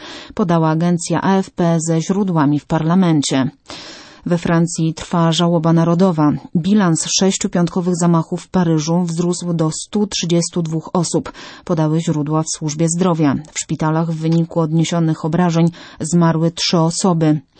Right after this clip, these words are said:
Zginęło siedmiu terrorystów, z których sześciu wysadziło się w powietrze. Do zamachu przyznało się państwo islamskie. Policja odnalazła na przedmieściach Paryża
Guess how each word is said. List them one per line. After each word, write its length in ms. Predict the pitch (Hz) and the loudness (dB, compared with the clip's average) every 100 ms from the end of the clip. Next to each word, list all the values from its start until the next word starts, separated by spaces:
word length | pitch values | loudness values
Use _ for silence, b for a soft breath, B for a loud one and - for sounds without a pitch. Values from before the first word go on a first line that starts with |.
| B B B | B B B
Zginęło 480 | 175 180 196 190 185 | -2 2 4 4 2
siedmiu 460 | - 202 185 190 | 2 0 2 2
terrorystów, 760 | 170 185 170 170 170 - 151 - | 2 0 2 2 2 0 -6 -6
z 100 | - | -10
których 300 | - 165 147 | -6 -4 -2
sześciu 500 | - 190 165 - 151 B B | 0 0 -2 -2 -2 B B
wysadziło 580 | 160 165 - 202 175 131 | -4 -2 0 0 0 -2
się 140 | 143 156 | -4 -6
w 80 | |
powietrze. 580 | - 185 170 135 - 139 139 - | -4 0 0 0 0 0 -2 -4
Do 160 | 160 147 | -4 -2
zamachu 460 | 147 165 165 135 | 0 0 -2 -4
przyznało 500 | - 220 190 160 151 | -2 -2 2 2 0
się 140 | 139 160 | -2 -2
państwo 380 | 147 127 - | -2 -2 -4
islamskie. 680 | 147 - 170 294 - - 135 147 _ _ _ _ B B B B B B B B B | -6 0 2 2 0 -2 -2 -2 _ _ _ _ B B B B B B B B B
Policja 520 | 226 226 226 220 202 | 4 4 4 4 4
odnalazła 500 | 196 196 196 190 190 | 4 4 4 4 4
na 100 | 185 | 2
przedmieściach 540 | - 175 190 - 196 | 2 4 4 2 0
Paryża 380 | - 175 185 190 | 0 2 2 2